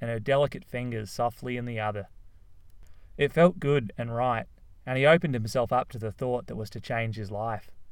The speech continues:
High above the mighty Narrangong River, Cliff ran his hands over the words he'd carved into the rocks years earlier and let inspiration lift him. "My name is Cliff, and I like cliffs. Your name is Rose,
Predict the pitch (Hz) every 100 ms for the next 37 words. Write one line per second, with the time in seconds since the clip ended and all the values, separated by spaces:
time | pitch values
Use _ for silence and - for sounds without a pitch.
0 | - - - - - 151 160 160 120 127
1 | 117 113 113 120 120 110 113 117 120 113
2 | 113 113 104 104 92 - - - - -
3 | 156 143 135 131 139 - 123 127 120 117
4 | 110 117 110 120 120 107 117 - 113 120
5 | 117 120 113 113 113 113 - 113 117 113
6 | 107 107 107 98 90 - - - 110 113
7 | 120 135 120 - 107 107 110 113 98 101
8 | - 98 92 - - - - - - -
9 | - - - - - - - - - 185
10 | 147 107 98 - 147 147 - - - -
11 | - 117 131 151 135 139 - 127 107 -
12 | - - - - - - - - - 139
13 | 143 143 147 151 139 160 156 107 104